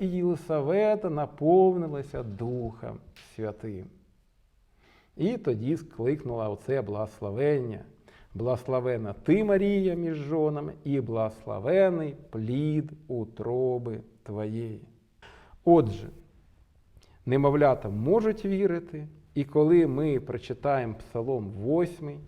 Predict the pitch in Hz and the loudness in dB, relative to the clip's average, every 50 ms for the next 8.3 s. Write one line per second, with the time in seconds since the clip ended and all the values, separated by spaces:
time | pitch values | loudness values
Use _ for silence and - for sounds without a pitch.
0 | - - - 135 160 170 - 233 226 190 - - - 165 180 180 175 175 131 104 | -16 -10 -6 -4 -4 -2 -2 -2 -4 -4 -4 -2 2 4 4 4 4 0 -4 -8
1 | 104 101 - - - - - - - - _ _ - 104 101 107 113 110 - - | -8 -10 -14 -18 -20 -20 -20 -20 -20 -20 _ _ -14 -10 -8 -8 -8 -8 -8 -6
2 | 123 151 175 175 170 151 139 131 - - - - - _ _ _ - _ _ _ | -4 -2 -2 0 0 -2 -2 -4 -6 -12 -16 -20 -20 _ _ _ -20 _ _ _
3 | - - - - - - - - - _ _ - 143 151 151 151 - 135 123 113 | -20 -20 -20 -20 -20 -20 -20 -20 -20 _ _ 0 0 2 2 0 0 -2 -2 -2
4 | 107 98 98 110 120 156 160 131 113 117 113 104 104 101 - - - - 113 104 | -4 -4 -4 -4 -2 -2 -2 -4 -4 -4 -6 -6 -6 -8 -12 -18 -14 -10 -4 -2
5 | 135 139 123 120 117 117 110 - 113 107 110 143 180 180 165 151 - - 127 123 | -2 0 0 -2 -4 -6 -8 -10 -8 -4 -2 0 0 0 0 -2 -6 -6 -6 -6
6 | 120 - - - - 147 165 151 156 - - 135 120 120 107 92 110 107 98 92 | -6 -6 -8 -8 -6 -4 -4 -6 -8 -8 -8 -8 -8 -6 -6 -6 -6 -6 -6 -4
7 | 104 120 147 170 165 160 147 143 135 120 120 - - 123 - - - 180 165 139 | -2 0 0 0 0 -2 -2 -4 -6 -10 -10 -10 -10 -10 -8 -6 -2 0 0 0
8 | 117 107 123 120 117 107 | 0 0 -2 -4 -6 -8